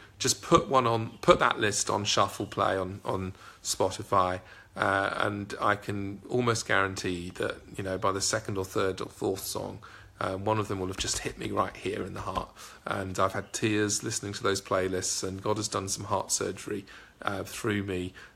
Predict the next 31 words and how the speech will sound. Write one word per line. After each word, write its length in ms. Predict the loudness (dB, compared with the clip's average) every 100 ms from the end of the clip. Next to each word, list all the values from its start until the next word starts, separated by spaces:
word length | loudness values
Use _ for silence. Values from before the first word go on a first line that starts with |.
| -4
uh, 180 | -2 2
and 80 | 2
also 220 | 2 2
singing 400 | 2 0 0 0
them 100 | 2
back 240 | 2 2
to 100 | 2
God 220 | 4 4 2
sometimes 460 | -6 -2 0 0
as 120 | -2
well, 360 | 2 2 2 -4 -6
allowing 440 | -2 0 -2 -2
yourself 440 | -4 -2 -2 -2 -4
to 260 | -4 -4 -4 -14 -14 -8
get 140 | -6
caught 300 | 4 4 4
up 160 | 0 -2
again 240 | -2 -2
in 160 | -2 -2
worship. 540 | -2 -2 -6 -6 -10 -18 -20 -6 0
And 120 | 2
you 60 | 2
can 100 | 6
do 180 | 6
that 260 | 8 6 6
even 160 | 0 0
if 80 | 0
you're 80 | 2
quite 260 | 4 4
sick, 300 | 2 0 2
actually. 480 | -2 0 0 2